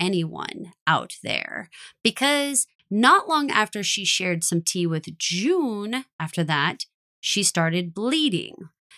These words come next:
Now, you might say, "Why would she do something that could potentially hurt the baby?" There are certain weeds that actually, and I'm, or herbs, I would be nicer to say, that actually can induce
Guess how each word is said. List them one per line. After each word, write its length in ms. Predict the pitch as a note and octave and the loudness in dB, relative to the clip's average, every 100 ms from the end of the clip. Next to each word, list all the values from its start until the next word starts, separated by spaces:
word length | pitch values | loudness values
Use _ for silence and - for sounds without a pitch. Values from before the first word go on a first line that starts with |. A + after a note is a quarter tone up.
| _ | _
Now, 60 | F#3+ | 2
you 160 | A3 | 4
might 240 | A3 A3 - | 4 2 2
say, 380 | - F3+ F#3 D#3 | 2 2 0 -4
"Why 320 | D#3 F3 F3 | 0 4 4
would 180 | F#3+ G3 | 2 -2
she 120 | - | -4
do 140 | F3+ F3+ | -2 0
something 380 | - E3 F3 | 0 0 0
that 160 | F3 E3+ | 0 0
could 100 | E3+ | -4
potentially 500 | E3 F3 E3+ - E3 | -4 -2 -2 -2 -2
hurt 240 | D#3 E3+ | -2 -2
the 60 | G3+ | -4
baby?" 500 | F#3+ F#4 C#4 E3+ - _ _ - | 0 2 2 -2 -12 _ _ 0
There 200 | G3 - | 0 2
are 240 | G#3 D4 D4+ | 4 4 2
certain 440 | - A#3+ G#3 A3 | 0 -4 -6 -2
weeds 420 | A#3 C#4 G3+ E3+ | 2 2 0 -2
that 160 | F#3 F3+ | -2 0
actually, 720 | F3 F#3 - F3+ F3 F3 F3+ | 2 2 0 0 0 0 0
and 140 | - E3 | -2 -2
I'm, 200 | E3+ E3 | -2 -2
or 160 | - E3 | -4 -4
herbs, 460 | F3+ F#3 E3+ E3+ E3+ | 0 2 2 0 0
I 120 | E3 | 0
would 180 | E3 D#3+ | -2 -2
be 160 | E3+ | -2
nicer 380 | E3 E3 E3+ E3+ | 0 0 -2 -4
to 60 | D#3+ | -4
say, 300 | - E3+ F3 - - - | -4 -4 -6 -10 -18 2
that 120 | F#3+ | 4
actually 360 | F#3+ - B3 G#3 | 4 2 -2 -4
can 340 | - G#3 G#3 | -2 0 0
induce 640 | - F#3 D#3+ G3+ E3 - | 0 -2 -2 -2 2 2